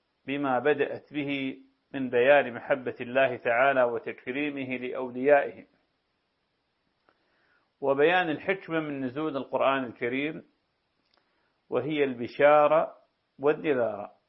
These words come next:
حتى يقوم كل أحد بالبشارة والنذارة. بسم الله الرحمن الرحيم.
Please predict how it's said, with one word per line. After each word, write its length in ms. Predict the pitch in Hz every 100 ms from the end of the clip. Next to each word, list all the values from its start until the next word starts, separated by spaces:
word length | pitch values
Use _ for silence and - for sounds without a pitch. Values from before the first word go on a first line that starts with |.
| _
حتى 320 | - 151 - 139
يقوم 520 | 127 123 139 135 120
كل 380 | - 139 127 117
أحد 280 | 135 127
بالبشارة 1200 | 117 117 117 113 113 - 139 135 123 - 135 160 - -
والنذارة. 560 | 151 139 104 104 - - _ _ _ _ _ _ _ _ _ _ _ _ _ _ _ _ _ _ _ _ _ _ _ _ -
بسم 220 | 180 175
الله 340 | 170 165 180 156
الرحمن 440 | 139 131 151 151
الرحيم. 680 | 131 120 139 147 165 175 -